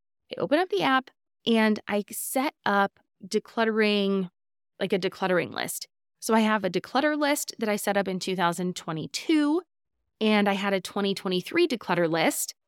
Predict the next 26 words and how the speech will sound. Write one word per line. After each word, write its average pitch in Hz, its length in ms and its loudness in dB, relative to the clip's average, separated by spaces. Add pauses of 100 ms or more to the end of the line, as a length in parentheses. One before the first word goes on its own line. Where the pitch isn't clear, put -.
(140)
because, 269 240 2
again, 262 420 4
I 214 160 0
was 226 180 2
still 349 360 0
trying 226 340 0
to 233 120 -4
do 175 340 0
the - 180 -6
Avalanche 170 480 -2
Declutter 339 420 0
Challenges 165 600 -4
there. 170 400 0 (160)
So 269 340 2 (300)
it's - 200 -4
been 320 220 0
really 277 380 0
fun 196 320 -2 (120)
getting 196 420 -2 (100)
to 190 460 -4 (320)
track 320 460 -4
our 226 140 2
progress 180 540 0
over 175 240 0
the 165 80 -4
years. - 320 -6